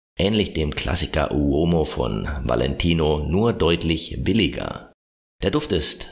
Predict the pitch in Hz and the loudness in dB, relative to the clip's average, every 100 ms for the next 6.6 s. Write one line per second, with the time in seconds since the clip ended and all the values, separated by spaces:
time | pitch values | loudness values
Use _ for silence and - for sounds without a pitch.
0 | 64 65 67 82 71 69 69 71 71 76 | -4 0 0 0 0 -2 -2 -4 0 0
1 | 95 - - 87 175 - - - - - | 2 0 2 0 -2 -12 -16 -6 -2 -2
2 | - - - 69 65 78 92 78 73 71 | 0 -2 -2 -2 2 2 2 -2 -2 0
3 | 73 73 92 208 135 82 - 71 65 65 | 0 0 0 2 2 0 -2 -2 -2 0
4 | - 50 50 - - - _ _ _ _ | 0 -2 -2 -8 -12 -18 _ _ _ _
5 | - 85 87 82 80 82 98 127 107 80 | -2 0 2 0 2 2 2 2 2 4
6 | 87 98 80 87 107 85 | 2 2 2 2 2 0